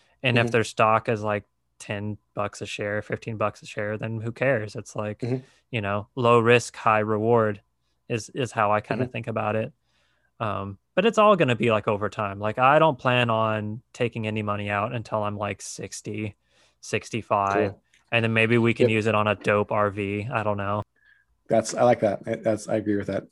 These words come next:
Speaker 2: plan.
Speaker 1: Yeah.
Speaker 2: You gotta ho-, hold it till you're old.
Speaker 1: Back to, like, talking a little bit about design. Um,
Speaker 2: Mm-hmm.
Speaker 1: obviously, you're a designer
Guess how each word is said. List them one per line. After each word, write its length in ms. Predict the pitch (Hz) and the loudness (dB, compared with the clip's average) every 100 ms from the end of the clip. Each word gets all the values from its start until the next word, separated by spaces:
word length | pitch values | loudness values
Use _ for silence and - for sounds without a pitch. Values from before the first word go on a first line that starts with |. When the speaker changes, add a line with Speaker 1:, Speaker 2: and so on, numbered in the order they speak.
| _ - - | _ -20 -16
Speaker 2:
plan. 300 | - 92 98 _ _ _ _ _ _ _ | -10 -10 -12 _ _ _ _ _ _ _
Speaker 1:
Yeah. 240 | - - 135 _ _ - | -20 -18 -20 _ _ -4
Speaker 2:
You 80 | - | 0
gotta 140 | 107 | 0
ho-, 120 | - | -2
hold 260 | - 117 110 | 0 0 2
it 180 | 107 - | 0 -2
till 140 | 98 | -4
you're 260 | 98 95 - 113 | -4 -4 -6 -4
old. 340 | 104 98 - _ _ _ _ _ _ _ _ _ _ _ _ _ _ _ _ - | -4 -4 -12 _ _ _ _ _ _ _ _ _ _ _ _ _ _ _ _ 0
Speaker 1:
Back 240 | 143 185 | 2 2
to, 100 | 262 | 2
like, 460 | 202 147 120 - _ _ _ _ _ _ _ | 6 6 4 -4 _ _ _ _ _ _ _
talking 360 | 127 131 151 120 | -4 -2 0 0
a 60 | |
little 220 | 113 117 | 2 4
bit 160 | 120 117 | 4 4
about 320 | 113 110 - _ - | 4 2 0 _ -12
design. 720 | 147 123 110 110 113 110 110 120 | -4 0 2 4 4 2 0 0
Um, 320 | 123 113 113 | 2 2 0
Speaker 2:
Mm-hmm. 120 | - | 2
Speaker 1:
obviously, 600 | 147 160 123 156 139 127 - | 4 4 4 2 2 0 -4
you're 280 | 139 147 | 2 4
a 40 | 165 | 4
designer 680 | 147 127 127 127 120 113 | 4 4 2 2 0 -4